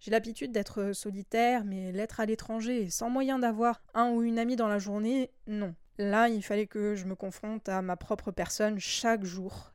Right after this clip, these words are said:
et c'est très dur quand ça ne va pas psychologiquement. En soi, si ça se passait réellement mal, j'aurais pu partir. J'aurais pu prétexter une urgence à ma logeuse de l'Airbnb,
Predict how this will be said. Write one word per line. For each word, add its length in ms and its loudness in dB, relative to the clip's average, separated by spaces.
et 80 -4
c'est 200 -6
très 380 -2
dur 420 -8
quand 260 -4
ça 120 -4
ne 100 -4
va 120 -2
pas 120 -4
psychologiquement. 600 -10
En 60 2
soi, 220 2
si 260 -4
ça 180 2
se 80 -6
passait 320 2
réellement 460 4
mal, 320 0
j'aurais 320 -4
pu 140 -12
partir. 580 -2
J'aurais 240 -2
pu 140 -10
prétexter 560 0
une 160 0
urgence 400 -2
à 40 -6
ma 120 -2
logeuse 340 2
de 60 0
l'Airbnb, 480 0